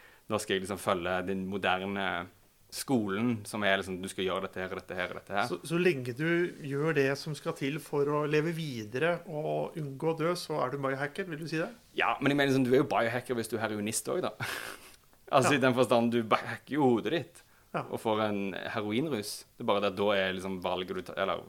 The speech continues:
Speaker 1: ja, valget du tar er det at jeg vil leve, kanskje jeg skal leve litt lenger, fordi jeg opplever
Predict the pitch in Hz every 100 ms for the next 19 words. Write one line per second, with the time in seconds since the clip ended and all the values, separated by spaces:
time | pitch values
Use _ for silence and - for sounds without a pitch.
0 | 113 101 110 95 90 92 92 98 92 87
1 | 85 - 92 87 92 80 78 - - 98
2 | 87 - 87 87 90 92 90 92 92 85
3 | 85 - - - - _ _ _ _ -
4 | 95 101 - 104 - 107 98 92 95 90
5 | 87